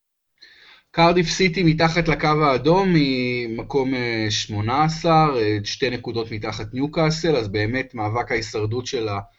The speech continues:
הולך להיות מאוד אינטנסיבי, ו-, ולאחר האסון הזה, זה אולי אפילו מקשה עוד יותר.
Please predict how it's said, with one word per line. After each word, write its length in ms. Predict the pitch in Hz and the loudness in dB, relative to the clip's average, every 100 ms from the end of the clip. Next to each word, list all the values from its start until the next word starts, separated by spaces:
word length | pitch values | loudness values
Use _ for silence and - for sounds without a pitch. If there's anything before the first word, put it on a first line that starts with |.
| _ _ _ _ | _ _ _ _
הולך 320 | 107 120 - | -12 -10 -6
להיות 280 | 117 117 - | -2 -2 -4
מאוד 260 | 110 120 123 | -2 -2 -2
אינטנסיבי, 920 | 113 104 101 - 160 160 135 123 107 104 | -8 -8 -8 2 4 4 2 -2 -2 -4
ו-, 220 | 101 104 104 | -4 -4 -6
ולאחר 500 | 104 104 104 - 139 | -8 -4 -4 -2 0
האסון 580 | 131 110 - - 143 143 | 2 0 -2 -2 0 0
הזה, 360 | 120 110 107 | -4 -4 -2
זה 140 | 101 107 | -4 -6
אולי 340 | 107 110 113 | -4 -2 -4
אפילו 320 | 113 127 123 | -6 -10 -10
מקשה 400 | 110 104 - 127 | -10 -8 -4 -4
עוד 240 | 113 131 160 | -2 0 2
יותר. 420 | 147 - 123 | 0 0 -2